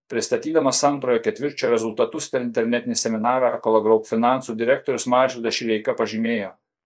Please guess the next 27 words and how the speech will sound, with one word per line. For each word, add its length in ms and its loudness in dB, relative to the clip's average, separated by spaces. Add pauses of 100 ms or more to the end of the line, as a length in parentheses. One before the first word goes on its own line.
(220)
kad 140 2
dviejų 320 0
tūkstančių 420 -6
dvidešimt 400 -4
trijų 320 -4
du 160 0
tūkstančiai 480 -4
dvidešimt 460 -4
ketvirtųjų 500 -2
metų 240 0
investicijos 600 -2
sieks 260 0
apie 160 -4
septyniasdešimt 720 -2
aštuoniasdešimt 720 -2
penki 320 -2
milijonai 540 0
eurų. 260 -2 (540)
Pastarasis 640 2
rodiklis 400 0
iš 80 -8
dalies 320 2
atspindi 460 -4
drąsius 420 2
Akola 240 0
Group 320 2
užmojus, 540 -4